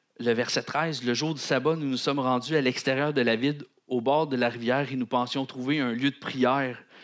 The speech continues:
Parce que Paul, quand il voyageait, il, à, dans des villes, il essayait tout le temps de se rendre à la synagogue pour pouvoir, euh, discuter avec les Juifs qui étaient là, pour pouvoir leur présenter, euh, Jésus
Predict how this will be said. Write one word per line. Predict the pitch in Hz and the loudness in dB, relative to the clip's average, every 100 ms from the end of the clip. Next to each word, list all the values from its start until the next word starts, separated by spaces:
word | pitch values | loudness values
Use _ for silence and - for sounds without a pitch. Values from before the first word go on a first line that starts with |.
| - - - | -20 -10 -2
Parce | 120 - | 0 2
que | |
Paul, | 127 170 190 160 | 4 4 4 2
quand | 143 - | -2 -2
il | 135 | -2
voyageait, | 127 123 123 120 151 175 | 2 4 4 4 2 0
il, | 139 | 0
à, | 117 185 113 | 0 0 0
dans | 117 120 | -2 -2
des | 117 113 | -2 -2
villes, | 143 156 | -2 0
il | 127 | 0
essayait | 120 123 131 131 | 0 2 0 0
tout | 135 | -4
le | 127 | -4
temps | 151 151 | -2 0
de | 131 123 | -2 -4
se | - | 0
rendre | 139 147 131 | 0 0 0
à | 123 | 2
la | 123 | 0
synagogue | - 156 139 123 147 165 | -2 -2 0 2 0 0
pour | - 113 | -6 -10
pouvoir, | - 131 135 - - - - - | -2 0 0 -6 -20 -18 -10 -4
euh, | 117 | -2
discuter | 110 - - 127 147 139 | -2 -6 -2 0 4 4
avec | 120 123 123 | 2 0 0
les | 120 117 | 2 2
Juifs | 113 120 151 - | 2 0 -2 0
qui | 127 | -2
étaient | 123 113 | 0 0
là, | 123 135 | 0 -2
pour | 117 | -4
pouvoir | 101 98 120 | -8 0 2
leur | 120 107 | 2 -2
présenter, | - 127 120 113 135 135 - - - - | 0 0 0 -2 -2 -4 -6 -18 -18 -2
euh, | 113 107 104 113 | 0 2 2 0
Jésus | 117 123 117 110 123 135 | 0 2 2 0 -4 -6